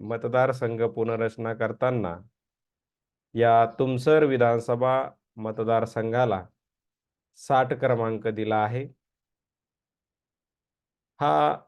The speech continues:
गोंदिया भंडारा या लोकसभा मतदारसंघाचा नकाशा आहे. या नकाशामध्ये आपण ॲरोच्या माध्यमातून अगदी उत्तरेकडे असणारा हा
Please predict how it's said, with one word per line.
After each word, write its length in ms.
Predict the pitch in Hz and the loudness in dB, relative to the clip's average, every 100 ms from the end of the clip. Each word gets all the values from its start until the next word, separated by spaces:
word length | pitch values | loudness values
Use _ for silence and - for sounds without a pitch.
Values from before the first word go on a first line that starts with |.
| _ _ | _ _
गोंदिया 800 | 113 120 135 139 147 147 147 147 | -8 -4 -2 -2 0 2 0 -2
भंडारा 600 | - 127 120 127 131 113 90 - _ _ _ _ _ _ _ _ _ _ _ _ _ | -4 -6 -4 -2 0 -2 -4 -12 _ _ _ _ _ _ _ _ _ _ _ _ _
या 540 | 110 110 113 113 113 113 - _ _ _ _ _ _ _ | -12 -4 -2 0 -2 -4 -10 _ _ _ _ _ _ _
लोकसभा 600 | 107 120 117 131 143 143 | -8 -6 -6 -6 -4 -4
मतदारसंघाचा 880 | 135 117 113 113 117 113 110 117 117 104 | -2 -2 -2 -2 -4 -8 -6 -4 -4 -6
नकाशा 460 | 104 104 117 120 | -4 -4 -2 0
आहे. 240 | 120 113 85 - _ _ _ _ _ _ - | 0 -2 -10 -16 _ _ _ _ _ _ -8
या 240 | 110 113 | -2 0
नकाशामध्ये 880 | 113 117 - 123 131 123 135 117 95 - | 0 -2 -2 -2 -2 -2 0 0 -2 -6
आपण 420 | 110 117 113 113 | -6 -2 -4 -4
ॲरोच्या 500 | - 110 113 127 139 | -6 -2 0 0 0
माध्यमातून 720 | 127 113 107 113 120 113 98 95 - | -2 -4 -2 0 0 -4 -8 -10 -8
अगदी 440 | 104 110 117 131 | -6 -4 -2 -2
उत्तरेकडे 800 | 110 113 117 - 127 127 131 127 | 0 -2 -2 2 4 4 2 4
असणारा 520 | 123 113 - 113 110 107 | 2 0 -2 -4 -2 -2
हा 280 | 110 107 | -2 -4